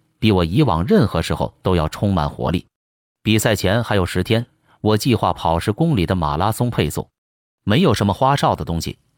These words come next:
只是一个让我感受一下跑在明尼苏达州的比赛上时的节奏。那天晚上，我甚至去了一家田径场，这样我就可以非常准确地得到分段数据。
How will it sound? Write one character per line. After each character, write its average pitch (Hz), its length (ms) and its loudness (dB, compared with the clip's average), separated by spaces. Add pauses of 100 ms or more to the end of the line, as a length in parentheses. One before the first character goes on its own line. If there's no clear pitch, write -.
(180)
只 101 120 2
是 101 120 0
一 120 160 2
个 123 100 2
让 95 160 0
我 101 80 2
感 78 260 -2
受 104 200 0
一 76 100 -6
下 - 160 -6 (340)
跑 87 240 0
在 90 140 0
明 117 260 2
尼 113 120 4
苏 170 260 0
达 104 240 0
州 156 180 0
的 - 80 0
比 73 220 -6
赛 113 220 0
上 80 200 -2
时 85 200 -4
的 80 80 -6
节 71 200 -6
奏。 76 160 -8 (580)
那 104 120 0
天 120 160 2
晚 78 240 0
上， 107 180 -2 (300)
我 104 160 2
甚 107 220 0
至 92 100 2
去 - 160 -2
了 90 80 0
一 90 100 0
家 95 160 0
田 90 240 -2
径 104 160 -2
场， 65 280 -8 (340)
这 226 120 2
样 110 180 4
我 85 120 0
就 87 140 0
可 95 140 0
以 82 100 0
非 127 220 2
常 98 240 0
准 80 260 -2
确 127 180 0
地 80 120 0
得 80 200 -2
到 82 140 -2
分 113 300 -2
段 80 160 0
数 73 180 -6
据。 - 180 -8